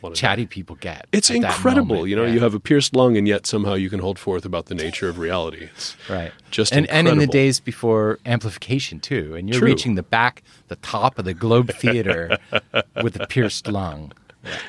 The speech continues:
Speaker 1: It's incredible. It's amazing what, what modern medicine could do at that time. It's just incredible. Um, no, I actually, I rarely worked in a, in a mic'd environment anyway, so I was always
Speaker 2: Hmm,
Speaker 1: projecting,
Speaker 2: okay. Mm-hmm.
Speaker 1: um, to the back row wherever I was. Um, I think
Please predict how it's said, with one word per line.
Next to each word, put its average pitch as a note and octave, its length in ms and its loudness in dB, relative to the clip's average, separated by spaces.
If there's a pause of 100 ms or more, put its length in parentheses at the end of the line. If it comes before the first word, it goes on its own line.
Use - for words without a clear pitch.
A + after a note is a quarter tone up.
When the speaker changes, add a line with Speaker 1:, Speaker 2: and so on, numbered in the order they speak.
Speaker 1:
It's - 100 0
incredible. G2+ 580 -2
It's - 120 2
amazing C#3 680 6
what, F2+ 160 -4
what G#2+ 220 -2
modern G2+ 480 0
medicine E2+ 500 -4
could E2 160 -10
do E2 220 -6
at D#2+ 80 -12
that E2 220 -8
time. E2 380 -8
It's - 140 -12
just - 200 -10
incredible. - 480 -10 (400)
Um, C3+ 100 6
no, E3 80 8
I D3 100 6
actually, D#3+ 320 2
I A2+ 120 2
rarely A#2+ 340 6
worked G#2 260 6
in F#2+ 80 6
a, F2+ 120 6
in F#2+ 160 2
a F#2 40 2
mic'd F2+ 280 2
environment F2 340 2
anyway, F2+ 300 0
so F2+ 320 2
I F2+ 100 2
was F2+ 160 0
always F2 380 2
Speaker 2:
Hmm, D3+ 160 2
Speaker 1:
projecting, F#2 420 2
Speaker 2:
okay. - 80 -12 (360)
Mm-hmm. G#2 300 -2
Speaker 1:
um, F2+ 120 -4
to G#2+ 120 0
the F2+ 80 0
back E2+ 240 0
row E2 120 2
wherever E2 340 2
I D#2+ 40 2
was. - 340 -2 (580)
Um, F#2 420 4 (1200)
I D#3+ 120 6
think G3+ 180 6